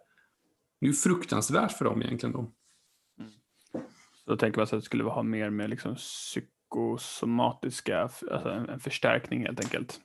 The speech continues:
Speaker 2: av
Speaker 1: Inte
Speaker 2: oron då?
Speaker 1: psykosomatiskt, det är ju ett funktionellt symptom egentligen då. Att de, de, eh, de har ju faktiskt uppmätta, en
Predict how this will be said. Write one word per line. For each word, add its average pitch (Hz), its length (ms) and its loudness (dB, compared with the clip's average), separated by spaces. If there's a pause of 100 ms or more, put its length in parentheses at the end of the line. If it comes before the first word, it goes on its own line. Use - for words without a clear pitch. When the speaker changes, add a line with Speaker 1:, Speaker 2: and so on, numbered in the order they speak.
(720)
Speaker 2:
av 110 200 2
Speaker 1:
Inte 92 100 4
Speaker 2:
oron 104 40 0
då? 110 60 2
Speaker 1:
psykosomatiskt, 190 840 8
det 170 60 10
är - 20 12
ju 185 40 8
ett 175 120 4
funktionellt 202 600 8
symptom 120 460 8
egentligen 110 400 6
då. 107 120 4
Att 113 260 0
de, 147 440 6 (420)
de, 143 340 8
eh, 160 340 6 (280)
de 139 200 6
har 185 100 6
ju 208 60 4
faktiskt 170 360 6
uppmätta, 143 720 6 (760)
en 135 80 -6